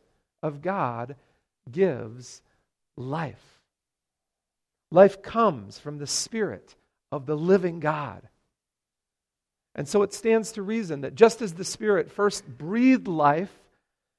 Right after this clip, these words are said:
into Adam and Eve at the dawn of time, the same Spirit hovered over Jesus and, and breathed life back into his lifeless body that first resurrection Sunday.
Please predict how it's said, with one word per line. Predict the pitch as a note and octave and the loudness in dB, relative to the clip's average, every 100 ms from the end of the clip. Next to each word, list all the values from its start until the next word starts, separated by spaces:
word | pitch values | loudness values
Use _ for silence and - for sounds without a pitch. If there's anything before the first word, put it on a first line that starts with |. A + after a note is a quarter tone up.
| _ - | _ 2
into | A3 A3+ - G3 - | 2 2 -4 -6 -4
Adam | F3 F#3 F#3 | -2 0 0
and | F#3 | 0
Eve | G#3+ F#3+ E3+ | -2 0 -2
at | D#3+ | -4
the | D#3 | -8
dawn | E3 E3+ F3 | -2 0 0
of | C#3+ | -4
time, | - A3+ F3+ D3+ F3 _ _ _ _ _ _ - | -2 2 2 0 -2 _ _ _ _ _ _ -4
the | A#3 | -4
same | - C4 C#4+ C4 | 0 2 4 2
Spirit | - - C#3+ D3+ G3+ - _ _ _ - | -4 -6 -2 2 0 -2 _ _ _ -6
hovered | G#3+ G#3 G#3 | -2 2 4
over | G3+ G3 | 6 4
Jesus | F#3 F3 G3+ D3+ D3 D3+ | 0 0 -2 -2 -8 -8
and, | D3+ | -8
and | D#3+ D#3+ | -6 -6
breathed | B2+ F3 A#3 B3 A#3 F#3 | -6 0 4 4 4 0
life | F#3+ G#3+ E3 - D3 | 2 2 0 -6 2
back | F3+ F#3 | 6 6
into | G#3 G3 | 2 -4
his | F#3 D#3+ | -4 0
lifeless | F3 F#3 F3 - | 0 0 -8 0
body | D#3+ D#3+ C#3 | 4 4 2
that | C#3+ C#3+ | -6 -6
first | - D3 C#3+ | -8 -10 -6
resurrection | C#3 B2+ A#2+ A#2+ - A2 | -8 -8 -12 -12 -14 -18
Sunday. | A2+ A2+ G#2 | -16 -16 -18